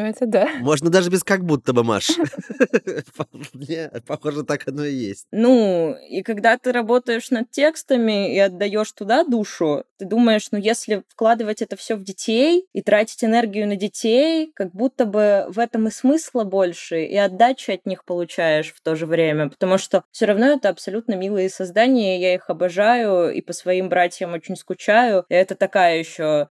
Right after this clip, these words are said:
Speaker 3: э, з-, замена моих детей другими детьми. И, ну, такой вселенский смысл есть. Еще и деньги платят.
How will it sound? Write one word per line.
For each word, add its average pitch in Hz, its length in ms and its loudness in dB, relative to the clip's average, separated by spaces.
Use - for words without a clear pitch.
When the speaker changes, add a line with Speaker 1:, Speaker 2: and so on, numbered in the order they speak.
Speaker 3:
э, 147 540 -2
з-, 175 220 -4
замена 220 420 4
моих 233 340 4
детей 202 300 -4
другими 175 360 -4
детьми. 156 500 -6
И, 202 760 2
ну, 247 160 4
такой 190 600 0
вселенский 294 580 -2
смысл 165 500 -6
есть. - 420 -12
Еще 294 200 -2
и 262 60 4
деньги 165 340 0
платят. 131 400 -6